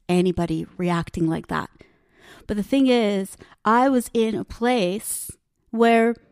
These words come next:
people aren't accustomed to showing that sort of energy. There's a certain sort of decorum that is adhered to, and it's part of a culture that's just been created there.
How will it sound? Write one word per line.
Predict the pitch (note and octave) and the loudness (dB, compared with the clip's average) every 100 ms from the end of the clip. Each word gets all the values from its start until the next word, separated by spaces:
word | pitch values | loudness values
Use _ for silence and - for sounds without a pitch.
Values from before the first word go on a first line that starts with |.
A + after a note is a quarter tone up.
| _ - | _ -16
people | - C#4+ D4+ C4+ | -4 -2 0 2
aren't | A#3+ A#3 | 2 2
accustomed | B3 - - C#4 - - F#3 - - - _ _ _ - | -2 -6 -4 -4 -4 -6 -6 -6 -10 -20 _ _ _ -8
to | A3+ | -6
showing | - B3 A3+ A3 | -2 -2 0 0
that | G3 F#3+ - | 0 -2 -4
sort | - - F#3 F3 - | -10 -2 0 0 -2
of | G3 - - | -4 -2 -2
energy. | A3 A#3 G3 E3 D#3+ | 0 0 0 -6 -2
There's | F#3+ F3 | -2 -2
a | |
certain | E3+ - G3+ G3+ F#3+ - - - | -4 0 0 2 -2 -4 -20 -10
sort | - G#3 G3 | 0 2 2
of | F#3+ | 0
decorum | G3 - - A#3 A3 D#3 A3+ D#4 _ _ - | -6 -6 2 4 4 2 2 0 _ _ -2
that | G#3 F#3+ - | 2 2 2
is | F#3+ F#3 - | 0 0 -2
adhered | G3 F#3 - C#4 C#4+ C#4 - | -6 -6 -4 0 2 0 -6
to, | - - G#2+ - - - - | -10 -8 -6 -8 -12 -10 4
and | G3 G3+ - | 6 6 2
it's | G3 - | -4 -4
part | - F3+ | -2 0
of | E3 | 0
a | E3+ | -2
culture | - F3+ - F#3+ | -2 -2 -4 -6
that's | G#3 - | -6 -6
just | A3+ - | -6 -6
been | - F3+ | -6 -6
created | F3 - A3+ B3+ G4+ G3 E3+ | -6 -4 2 2 2 0 -2
there. | F#2+ - | -8 -10